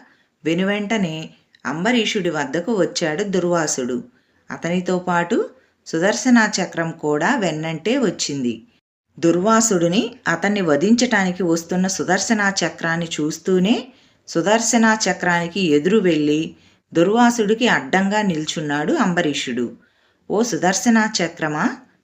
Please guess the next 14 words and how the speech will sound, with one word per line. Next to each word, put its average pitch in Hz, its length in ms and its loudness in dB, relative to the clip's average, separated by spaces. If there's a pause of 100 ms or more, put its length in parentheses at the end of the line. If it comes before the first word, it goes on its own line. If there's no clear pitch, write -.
(120)
నన్ను 190 280 0
మన్నించి 165 880 0 (320)
ఈ 214 160 2
విప్రుణ్ణి 196 540 2
క్షమించు. 170 680 -4 (480)
భయంతో 233 540 4
వణికిపోతున్న 180 840 0
వాడిని, 156 640 0 (300)
అందులో 190 420 0
బ్రాహ్మణుడిని 196 1120 0 (400)
ఇలా 208 240 4
హింసించటం 208 800 0
న్యాయం 170 500 0
కాదు" 135 460 -4